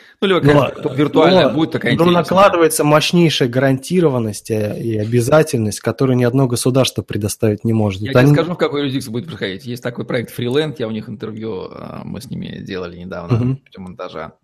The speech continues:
Speaker 1: Там
Speaker 2: Мгм.
Speaker 1: такая... Они называют ошибочно это государством, но когда я разобрался, там нифига не государство. Это просто такая вот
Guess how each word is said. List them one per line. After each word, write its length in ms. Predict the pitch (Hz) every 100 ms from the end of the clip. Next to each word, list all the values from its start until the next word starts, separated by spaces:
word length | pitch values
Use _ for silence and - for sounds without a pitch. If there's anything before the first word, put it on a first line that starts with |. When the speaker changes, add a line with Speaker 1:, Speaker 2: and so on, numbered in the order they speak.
| _ _
Speaker 1:
Там 100 | 117
Speaker 2:
Мгм. 220 | 107 117 127
Speaker 1:
такая... 240 | 95 90 _ _ _ - _ - _
Они 140 | 139 147
называют 540 | 139 151 147 - - -
ошибочно 440 | 131 175 147 131
это 120 | 120
государством, 640 | 123 127 143 180 - 120
но 100 | 113 110
когда 200 | 113 113
я 60 |
разобрался, 440 | 113 117 139 139 107
там 140 | 107
нифига 260 | 107 113 110
не 80 | 101
государство. 300 | - 98 104
Это 80 | -
просто 160 | 131 120
такая 180 | 120 107
вот 160 | 101